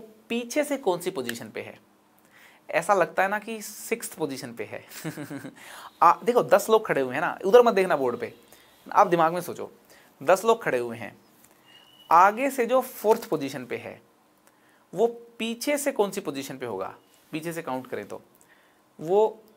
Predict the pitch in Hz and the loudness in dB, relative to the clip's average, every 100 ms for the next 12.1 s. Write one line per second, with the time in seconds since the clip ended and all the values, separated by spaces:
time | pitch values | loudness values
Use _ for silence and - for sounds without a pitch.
0 | _ - 175 185 - 180 202 196 202 214 | _ -6 2 2 2 -2 0 0 0 0
1 | 214 202 202 190 190 - 139 135 170 202 | 2 2 2 -2 -2 -4 -4 0 0 2
2 | 175 131 135 120 117 208 202 - 139 117 | 2 0 -4 -4 0 0 0 -4 -4 -2
3 | 127 175 160 165 143 107 104 98 - _ | -4 0 0 0 -2 -6 -8 -12 -14 _
4 | - - - - 180 240 185 196 240 285 | -20 -20 -20 -16 -6 -4 0 -2 -2 -8
5 | 240 196 202 202 220 165 175 202 196 - | -4 -2 -2 -2 -6 -4 -6 -6 -10 -10
6 | 214 233 254 277 - - 233 302 302 - | -6 -2 -2 -4 -8 0 2 2 -4 -2
7 | 214 185 190 175 131 - 104 104 _ _ | -2 -2 -8 -10 -12 -12 -14 -16 _ _
8 | _ _ - - - 208 196 165 127 135 | _ _ -20 -12 2 2 2 -4 -4 -4
9 | 151 196 254 262 - 220 214 233 156 135 | -2 -2 -2 -8 -2 -2 -2 -8 -8 -10
10 | 120 - - - 220 226 226 233 - - | -12 -18 -20 -12 -4 0 -2 -4 -20 -20
11 | - - - _ 226 226 247 240 196 220 | -20 -20 -20 _ -4 0 0 2 0 -2